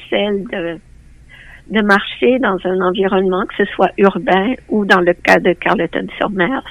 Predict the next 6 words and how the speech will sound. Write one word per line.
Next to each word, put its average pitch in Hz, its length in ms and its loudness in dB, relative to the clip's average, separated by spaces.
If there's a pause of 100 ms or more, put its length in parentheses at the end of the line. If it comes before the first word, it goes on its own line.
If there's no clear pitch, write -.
(100)
c'était, 180 360 -2
euh, 175 240 0 (880)
euh, - 40 -8 (480)
c'était 165 300 0 (200)
finalement, 175 440 2
euh, 165 280 0